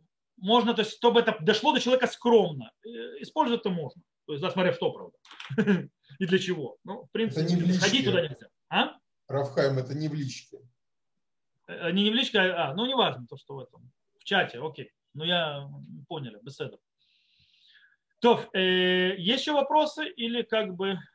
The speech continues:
Speaker 1: мы
Speaker 2: У меня
Speaker 1: перейдем?
Speaker 2: есть, но у меня, я не, просто не знаю, интересно ли, ну, как сказать, всем. У меня просто есть вопросы по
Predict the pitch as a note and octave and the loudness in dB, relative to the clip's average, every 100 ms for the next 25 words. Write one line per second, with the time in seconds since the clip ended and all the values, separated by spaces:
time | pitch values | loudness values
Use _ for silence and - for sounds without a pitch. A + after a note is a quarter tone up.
0 | _ _ _ _ _ E3 D3 C3+ D3+ E3+ | _ _ _ _ _ -8 -2 0 2 2
1 | F#3+ G#3 G3 - E3 E3 F3 F3 F3 E3 | 2 0 0 0 2 4 6 8 6 6
2 | D#3 - F3+ D#3 F3 E3+ E3 D#3 C3+ D#3+ | 0 -2 -2 0 4 4 4 2 2 2
3 | D#3+ - D#3+ D3 D3+ D3 - _ _ D#3 | 2 0 -2 2 2 2 -4 _ _ -2
4 | C#3+ B2+ - C#3+ - F#3+ G3+ D#3+ D3 D#3 | -2 0 0 -2 0 4 4 4 4 4
5 | D#3 - D#3+ D3+ D#3+ D#3+ C#3+ D#3 E3 D#3 | 2 2 -2 0 2 2 2 0 0 0
6 | D#3 B2+ C#3+ C#3 C#3+ C#3+ C#3 C3 | -2 -4 -4 0 4 4 6 4